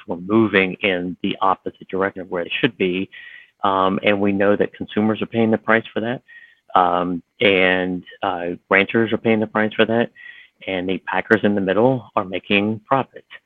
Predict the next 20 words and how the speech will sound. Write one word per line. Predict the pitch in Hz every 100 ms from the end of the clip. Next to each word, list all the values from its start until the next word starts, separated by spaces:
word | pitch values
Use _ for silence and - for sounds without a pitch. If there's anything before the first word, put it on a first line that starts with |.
| - - _ _ -
So, | 107 104 98 -
um, | - 92 92 87 _ - - 95 -
uh, | 95 92 90 -
we're |
glad | 95 101 101
that | 101
U | 110
S | 101
D | 101 92
A |
is | -
focused | - 98 131 -
on | 135 165
it. | 170 - -
Uh, | 92 90 -
we're | -
certainly | 98 107 107
gonna | 95 92
hold | - 104 110 107
them, | 110 123